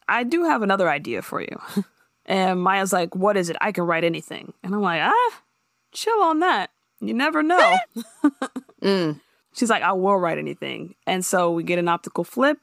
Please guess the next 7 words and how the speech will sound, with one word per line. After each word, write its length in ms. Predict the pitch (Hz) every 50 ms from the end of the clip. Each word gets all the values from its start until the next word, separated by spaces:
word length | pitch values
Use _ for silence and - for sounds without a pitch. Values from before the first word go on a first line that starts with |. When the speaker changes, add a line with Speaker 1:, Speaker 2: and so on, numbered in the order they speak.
| _ _
Speaker 1:
and 200 | - 190 190 196
we 120 | 190 190 196
see 340 | - - - 254 254 262 254
that 200 | 226 208 - -
she's 220 | - 226 202 - -
over 360 | - 190 196 190 196 190 156 - -
at 640 | 156 170 170 170 170 - - - - - - -